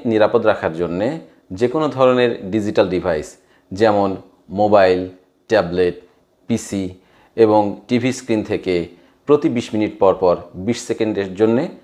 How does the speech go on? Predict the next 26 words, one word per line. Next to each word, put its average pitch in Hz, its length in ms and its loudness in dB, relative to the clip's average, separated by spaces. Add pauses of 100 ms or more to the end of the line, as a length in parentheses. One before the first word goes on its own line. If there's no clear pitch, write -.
(260)
চোখকে 123 340 0
বিরতি 87 340 -2
দিন 73 260 -14 (580)
এবং 147 300 4 (300)
এই 135 120 2
সময় 92 320 -2 (300)
বিশ 101 400 -4
ফিট 156 220 0
দূরে 104 200 2
থাকা 92 280 -2 (300)
যে 117 80 2
কোনো 131 200 0
বস্তুর 104 320 -2
উপরে 123 260 2 (120)
আপনার 98 380 -2
দৃষ্টিপাত 87 360 -10 (100)
করুন। 73 200 -10 (500)
এই 139 120 6
বিরতি 113 420 4 (180)
আপনার 104 240 0 (100)
চোখকে 120 280 -2 (320)
অনেকগুলি 135 600 0 (140)
অসুস্থতা - 500 -6
থেকে 185 360 -2 (340)
বাঁচিয়ে 107 360 2
রাখবে, 69 300 -8